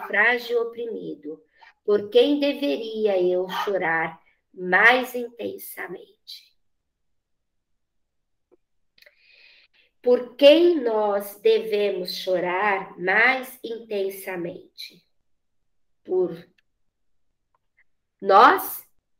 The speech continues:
que estamos sendo perseguidos ou injustiçados de alguma forma,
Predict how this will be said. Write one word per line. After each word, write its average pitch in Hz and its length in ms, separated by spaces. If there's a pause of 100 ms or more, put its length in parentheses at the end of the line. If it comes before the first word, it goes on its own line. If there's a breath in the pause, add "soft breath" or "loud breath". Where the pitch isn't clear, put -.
(420)
que 208 120
estamos 185 480
sendo 180 380
perseguidos 202 960
ou 185 60
injustiçados 180 1120
de - 80
alguma 180 420
forma, 214 720